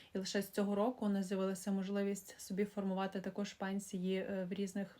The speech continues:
недержавних фондах, страхових компаніях. Саме тому небагато людей знає цю інформацію, і небагато людей вже дожило до того віку, щоб отримати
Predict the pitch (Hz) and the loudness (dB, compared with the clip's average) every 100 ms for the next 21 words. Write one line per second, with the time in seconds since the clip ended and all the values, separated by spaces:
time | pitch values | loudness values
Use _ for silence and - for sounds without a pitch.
0 | - 185 185 180 185 214 247 240 214 220 | -8 -2 0 0 0 2 4 2 0 -2
1 | 214 202 - - 185 - 180 233 - 208 | 0 -2 -4 -8 -6 -4 -4 -4 -2 -2
2 | 208 190 190 196 - - - - - - | 0 0 -2 -4 -10 -20 -18 -20 -12 2
3 | 247 277 269 208 214 262 269 - - 214 | 8 8 6 4 6 8 6 2 -2 2
4 | 226 247 226 202 190 190 190 185 190 190 | 6 6 6 2 0 0 -2 2 2 2
5 | 208 196 214 262 269 254 226 220 214 214 | 0 0 4 4 4 2 0 0 2 2
6 | 214 208 214 180 - - 240 233 202 185 | 2 2 2 2 -6 2 4 6 4 4
7 | 190 185 185 185 214 254 247 185 202 190 | 2 0 -2 2 2 2 0 -2 0 0
8 | 190 202 180 180 196 185 185 202 254 202 | 0 0 0 0 0 0 0 0 0 -2
9 | - 196 180 202 208 220 226 220 196 | -4 -4 -4 -2 -2 -2 -2 -2 -4